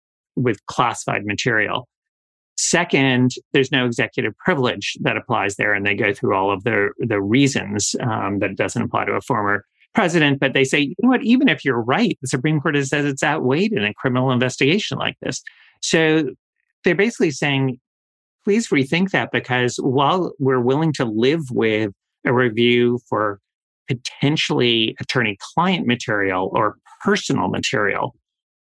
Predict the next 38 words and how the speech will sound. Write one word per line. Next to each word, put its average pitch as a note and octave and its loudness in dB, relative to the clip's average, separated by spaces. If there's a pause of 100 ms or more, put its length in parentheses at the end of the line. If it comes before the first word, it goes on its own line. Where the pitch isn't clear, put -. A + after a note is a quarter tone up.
and C#3 4
we C#3 4
can A#2+ 0 (100)
live E3 0
with C3 2
that, - -2 (480)
there E3 4
was C#3+ 4
no D#3+ 4
reason F3+ 2
to C3 2
say A#2+ 0
because B2+ -2
of G#2 -2
that B2 0 (260)
kernel, A#2 0 (320)
you C#3+ 4
now D3+ 2
are C3 0
going C3+ 0
to C3 0 (120)
swallow C#3+ 0
the C3+ 0
whole C#3 2
rule D3+ 4
and C3+ 0
say C3 0
the B2+ 0
entire B2 0
ear C3+ 2
of B2 -6
corn C3+ 2
needs A#2+ 0
to - -16
be A#2 4
reviewed," G2+ 0
just G#2 -2
to G#2 0